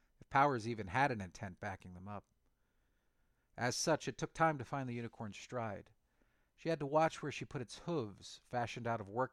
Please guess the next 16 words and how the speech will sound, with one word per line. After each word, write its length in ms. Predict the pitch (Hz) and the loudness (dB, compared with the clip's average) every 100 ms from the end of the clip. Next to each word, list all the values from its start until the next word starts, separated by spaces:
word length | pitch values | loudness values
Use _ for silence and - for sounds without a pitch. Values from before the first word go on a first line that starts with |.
| _ | _
gloves 460 | 104 95 87 - | -8 -8 -8 -12
and 100 | 101 | -12
the 60 | 92 | -12
scraps 400 | - 120 110 - | -6 -6 -6 -8
of 120 | 107 | -10
rubber 220 | 107 98 | -10 -10
boots. 500 | 90 110 98 - - _ _ _ _ _ _ _ _ | -10 -12 -12 -16 -20 _ _ _ _ _ _ _ _
She 140 | - | -8
could 160 | 120 123 | -6 -6
feel 320 | - 196 165 | 0 4 4
with 140 | 113 - | 2 -4
her 100 | 101 | -8
power 500 | - 151 127 90 87 | 0 2 2 0 -6
where 220 | 101 104 | -6 -8
it 80 | - | -6
was, 560 | 120 107 90 101 - | -4 -4 -8 -16 -20